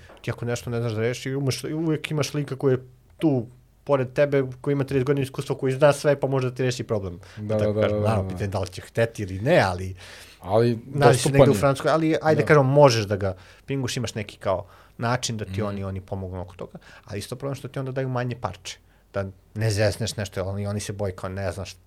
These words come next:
Speaker 1: kad ti možeš, tako da je to
Speaker 2: Da, da,
Speaker 1: uvek
Speaker 2: da.
Speaker 1: ono, e,
Speaker 2: Okej.
Speaker 1: neću da ti dam zato što ti ne znaš što da radiš,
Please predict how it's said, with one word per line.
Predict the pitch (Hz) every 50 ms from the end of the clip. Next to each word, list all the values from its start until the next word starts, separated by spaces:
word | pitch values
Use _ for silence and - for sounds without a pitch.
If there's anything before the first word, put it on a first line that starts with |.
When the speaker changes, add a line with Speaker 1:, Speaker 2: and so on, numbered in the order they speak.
| _ _ -
Speaker 1:
kad | - - 92 -
ti | - 113
možeš, | 107 101 101 101 104 110 -
tako | - 117 - - -
da | 110
je | 113 110
to | 117
Speaker 2:
Da, |
da, | 120 120
Speaker 1:
uvek | 117 117
Speaker 2:
da. | 110 107
Speaker 1:
ono, | 160 160 156
e, | 127 120 - - - - - - - _ -
Speaker 2:
Okej. | - 156 147 147
Speaker 1:
neću | 156 156 - 147 143
da | 139 127
ti | 131 - 120
dam | 123 143 135 127 117 107 101 - - _ -
zato | - 120 - -
što | - - - - 113
ti | - - - 117
ne | 107 104 113 139
znaš | 156 175 165
što | - - 196
da | 185 196 190
radiš, | 180 185 196 - 214 - - -